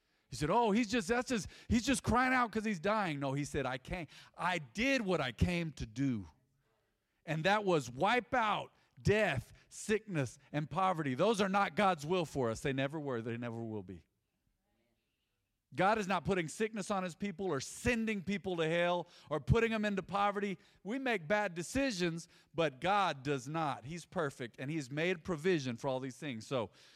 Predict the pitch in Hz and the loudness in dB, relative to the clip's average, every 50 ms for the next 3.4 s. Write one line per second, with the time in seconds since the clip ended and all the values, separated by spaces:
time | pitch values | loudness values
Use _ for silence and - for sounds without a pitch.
0 | _ _ - 120 123 131 139 160 180 175 180 196 190 175 143 135 - 165 147 147 | _ _ -6 -4 -2 -2 0 0 0 0 2 2 2 2 0 -2 -2 0 0 0
1 | 135 151 180 180 165 - - 117 98 85 - _ _ _ _ - 131 135 143 160 | 2 2 2 0 0 -2 -4 -10 -12 -14 -16 _ _ _ _ -8 -4 -4 -2 -2
2 | 160 175 - - - 220 220 202 160 120 - _ _ _ _ _ _ - - 220 | -2 -2 -2 -2 -2 -2 0 0 -2 -4 -6 _ _ _ _ _ _ -6 -4 -2
3 | 233 214 196 151 113 98 82 | 0 0 0 0 -2 -4 -8